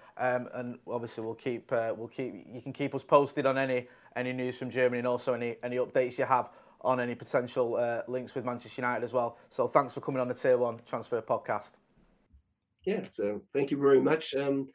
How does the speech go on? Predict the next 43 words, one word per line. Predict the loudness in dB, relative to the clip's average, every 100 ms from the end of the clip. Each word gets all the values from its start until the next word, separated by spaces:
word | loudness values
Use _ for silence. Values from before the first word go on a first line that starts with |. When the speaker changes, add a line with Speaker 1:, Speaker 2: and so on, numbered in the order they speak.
| _ _ _ _
Speaker 2:
perhaps, | -2 0 -2 2
uh, | 4 4 2 -2
uh, | -6
you | -4 0
get | 0
a | -2
true | -4 2 4 4 0 -2
for, | 0 2 2
uh, | 0 -8 -6
the | 0 2
next | 2 0
deal | 2 4 4
from | 2
me. | 4 4 4
I | 2
hope | 0 -2
so. | 0 2 0 -4 -20 -20 _
And, | 0 0 4
um, | 4 4 2
perhaps, | 0 0 0
um, | 2 2 2 0 0
you |
have | -4 -4
to | -2 0 2
look | 0
a | 0 4 6
little | 6 2
bit, | 2
uh, | 0 0
what | -2 -4 -6
happened | 0 0 2
on | 0
the | -2 -4
defense | -4 -2 -2
of | -4 -2
Bayern | 2 4
Munich, | 8 8 6 2 _ _ _
because, | -2 0 2
uh, | 2
many | 4 6 6
interesting | 6 2 -8 -6
players | 4 4 4
are | -4